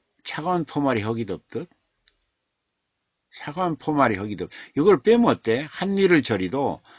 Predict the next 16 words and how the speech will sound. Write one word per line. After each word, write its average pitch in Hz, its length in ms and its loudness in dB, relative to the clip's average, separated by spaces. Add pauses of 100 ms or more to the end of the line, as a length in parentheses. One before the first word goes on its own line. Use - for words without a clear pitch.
(120)
속 147 300 -2
깨끗이 117 400 -4
환희로 101 400 -4
채우고, 87 560 -8 (280)
이게, 123 760 6 (200)
이게 131 500 6 (260)
바로 120 240 0
들어가는 190 300 2
게 135 80 4
낫겠어요. 90 800 -4 (140)
한리를 165 580 2
저리도 90 460 -4 (360)
속 143 360 -2
깨끗이 110 720 0
환희로 147 380 -2
채우고 80 480 -8